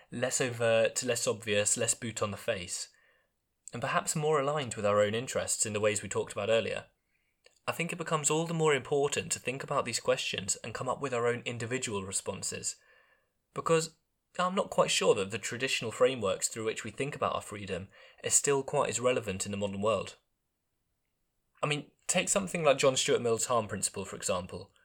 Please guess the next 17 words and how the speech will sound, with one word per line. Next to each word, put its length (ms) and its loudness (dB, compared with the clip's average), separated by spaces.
which 340 -4
really 320 -2
is 100 0
the 80 -2
political 480 -4
philosophy 480 2
one 180 6
oh 100 2
one. 280 0
And 100 -4
he 60 0
says 220 8
something 360 0
like, 400 -2
"You're 160 0
not 280 4
justified 680 0